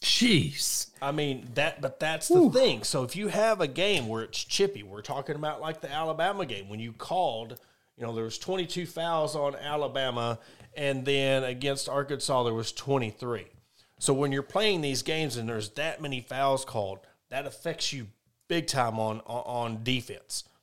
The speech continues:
Speaker 2: If you're sitting there, I know Anthony Black was,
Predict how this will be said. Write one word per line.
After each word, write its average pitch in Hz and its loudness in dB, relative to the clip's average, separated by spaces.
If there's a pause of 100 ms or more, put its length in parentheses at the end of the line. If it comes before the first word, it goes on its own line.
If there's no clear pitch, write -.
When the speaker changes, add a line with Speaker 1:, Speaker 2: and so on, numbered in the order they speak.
(140)
Speaker 2:
If 110 -16
you're 127 -6
sitting 151 0
there, 117 -2
I 123 0
know 165 2
Anthony 151 -4
Black 135 -4 (760)
was, 127 -6